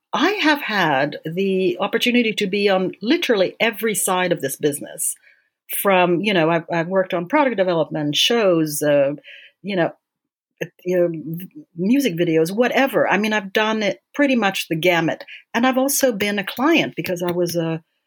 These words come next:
um, a fashion editor at, um, a lifestyle magazine. So I booked.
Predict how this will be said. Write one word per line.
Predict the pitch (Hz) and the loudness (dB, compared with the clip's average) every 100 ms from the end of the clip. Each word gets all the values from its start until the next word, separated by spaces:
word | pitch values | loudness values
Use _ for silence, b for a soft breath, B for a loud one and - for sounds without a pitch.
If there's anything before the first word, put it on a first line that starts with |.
| _ _ | _ _
um, | 160 160 156 160 147 - | -2 2 2 2 -2 -4
a | 170 | -2
fashion | 220 214 - 190 | 2 2 2 2
editor | 156 143 139 143 147 151 | 2 2 2 2 0 0
at, | 147 - - 156 | 0 0 -4 -2
um, | 151 135 131 120 - - | -2 0 -4 -8 -12 -6
a | 143 139 143 - _ _ - | -2 -2 -4 -16 _ _ -2
lifestyle | 170 175 165 160 | -2 0 -2 -2
magazine. | 226 233 170 143 | 0 0 0 -2
So | 151 170 | -2 -2
I | 175 196 | 0 0
booked. | 180 262 - - - - | 2 0 0 -4 -8 -8